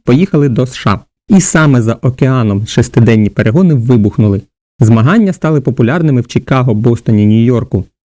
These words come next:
Тут відбувся величезний поштовх, що дав розвиток трековому велоспорту. На цих змаганнях ми отримали скреч, гонки на витривалість та пізніше Медісон. Їх популярність розкручувало знамените шоу «Дикий захід» Баффало Білла.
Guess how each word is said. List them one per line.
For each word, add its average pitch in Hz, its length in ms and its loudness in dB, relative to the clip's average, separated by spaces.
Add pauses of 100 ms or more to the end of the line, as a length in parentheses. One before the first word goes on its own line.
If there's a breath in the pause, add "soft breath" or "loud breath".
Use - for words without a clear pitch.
Тут 180 160 2
відбувся 143 460 2
величезний 165 640 2 (100)
поштовх, 131 400 -2
що - 180 -2
дав 107 160 0
розвиток 156 480 0
трековому 127 540 0
велоспорту. 113 720 -2 (160)
На 117 120 4
цих 165 160 2
змаганнях 151 460 2
ми 127 120 0
отримали 127 380 -2
скреч, 123 560 -4
гонки 165 320 2
на 139 100 2
витривалість 113 640 -2 (100)
та 151 80 -2
пізніше 147 440 2
Медісон. 110 540 0 (240)
Їх 135 160 2
популярність 143 680 0
розкручувало 139 640 0
знамените 123 480 0
шоу 156 320 -2
«Дикий 127 360 0
захід» 131 360 -2
Баффало 117 420 0
Білла. 113 380 -2